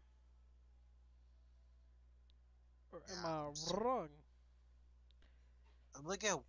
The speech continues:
Speaker 2: worldwide, saying that estimates puts the deaths closer to seven stores of dying hours and ill.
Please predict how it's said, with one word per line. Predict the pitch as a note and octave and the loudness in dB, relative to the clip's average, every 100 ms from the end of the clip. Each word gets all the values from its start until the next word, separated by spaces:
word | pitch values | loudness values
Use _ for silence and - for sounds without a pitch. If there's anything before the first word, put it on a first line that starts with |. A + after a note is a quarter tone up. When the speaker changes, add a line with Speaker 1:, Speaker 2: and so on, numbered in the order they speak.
| - | -14
Speaker 2:
worldwide, | B3 B3 A3 G#3 - - - - - - G2+ G2 G2 G2 - - - - - - - - - - - - - - - - - - - - - - - - - - - | -10 -10 -10 -6 -6 -6 -10 -20 -20 -16 -8 -6 -6 -10 -16 -20 -20 -20 -20 -20 -20 -20 -20 -20 -20 -20 -20 -20 -20 -20 -20 -20 -20 -20 -20 -20 -20 -20 -20 -20 -10
saying | - - D#3 D3+ | -2 0 0 -2
that | C#3+ C#3+ C#3+ C3 | -2 -2 -4 -4
estimates | C3+ - C3 C3 B2+ - - - - | 0 0 -2 -10 -4 -2 -2 -4 -12
puts | D3 - - | -12 -6 -8
the | - - | -8 -8
deaths | - - | -2 -2
closer | - - - - - | -2 -6 -8 -10 -8
to | - | -6
seven | - - - - - - - - - - - - - - - - - - - - - | -6 -6 -16 -20 -20 -20 -20 -20 -20 -20 -20 -20 -20 -20 -20 -20 -20 -20 -20 -20 -6
stores | - - B2 A2+ - | -4 -4 -10 -16 -18
of | - | -14
dying | G#2 G#2+ A2+ G#2+ | -12 -12 -10 -6
hours | A2+ A2+ | -6 -8
and | - - - - - - - - A2+ | -14 -18 -20 -20 -20 -20 -16 -8 -6
ill. | G#2 | -8